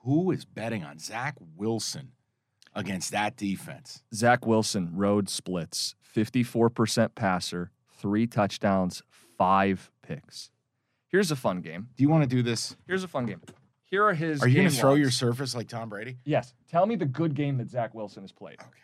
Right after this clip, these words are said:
Speaker 2: That's
Speaker 1: Jim,
Speaker 2: his
Speaker 1: Jim,
Speaker 2: game
Speaker 1: Jim
Speaker 2: log.
Speaker 1: has handed me his tablet.
Speaker 2: Tell me the good game he's played. The encouraging thing that you could even point to and feel like, "Yeah, maybe this is the day it clicks for him." It doesn't exist.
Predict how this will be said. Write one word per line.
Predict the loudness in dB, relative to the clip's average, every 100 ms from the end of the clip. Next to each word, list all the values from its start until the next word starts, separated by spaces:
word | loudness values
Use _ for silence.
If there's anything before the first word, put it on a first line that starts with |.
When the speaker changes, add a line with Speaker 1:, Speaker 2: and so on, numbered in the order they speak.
| _
Speaker 2:
That's | -10 -4
Speaker 1:
Jim, | -2
Speaker 2:
his | 0
Speaker 1:
Jim, | 0
Speaker 2:
game | 0
Speaker 1:
Jim | 0 0
Speaker 2:
log. |
Speaker 1:
has | -2 -4
handed | -4 -4
me | -6
his | -10 -12
tablet. | -14 -12 -14 -2
Speaker 2:
Tell | 0 2
me | 2
the | -2
good | 0 0 0
game | 0 0 2
he's | 0 -2
played. | -6 -8 -8 -16 _ _ _
The | 0 2
encouraging | 2 2 2 4 2 0 0
thing | 0 2 2
that | 0
you | 0
could | -2 0
even | 0 -2 -4
point | -2 -2 -2
to | -2 0 2
and | 0
feel | -2 -2 2
like, | 2 0 -4
"Yeah, | -8
maybe | -4 -2 0 -2
this | -2 -2 -4
is | -4
the |
day | -2 0 0
it | -2
clicks | -6 -10 -10
for | -14 -16
him." | -16 -20 _ _ _ _ _ _ _ _ _ _
It | 2
doesn't | 4 4 2
exist. | 2 4 4 2 -6 -14